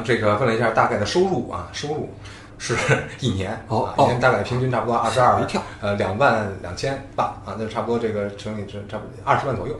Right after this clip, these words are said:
Speaker 2: 嗯。
Speaker 1: 刚毕业的时候，这个情况。
Speaker 2: 哦，刚毕业的时候。
Speaker 1: 哎。
Speaker 2: OK。
Speaker 1: 嗯。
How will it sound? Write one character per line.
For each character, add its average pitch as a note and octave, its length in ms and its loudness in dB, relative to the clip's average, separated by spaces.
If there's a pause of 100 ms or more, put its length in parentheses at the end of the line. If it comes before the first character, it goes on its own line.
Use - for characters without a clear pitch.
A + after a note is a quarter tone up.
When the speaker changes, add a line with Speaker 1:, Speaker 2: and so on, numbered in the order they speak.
(180)
Speaker 2:
嗯。 C3+ 180 0
Speaker 1:
刚 A#2+ 120 -2
毕 G#2+ 80 -2
业 E2+ 80 -4
的 E2 40 -8
时 - 60 -12
候， - 80 -10 (160)
这 G2+ 100 -10
个 F#2+ 60 -10
情 - 100 -6
况。 - 80 0
Speaker 2:
哦， - 60 -4
刚 D3+ 160 2
毕 C#3 100 0
业 C#3 120 4
的 - 80 -6
时 - 80 -10
候。 E2+ 80 -8
Speaker 1:
哎。 G2 320 -8
Speaker 2:
OK。 G2 500 -2
Speaker 1:
嗯。 F2+ 80 -12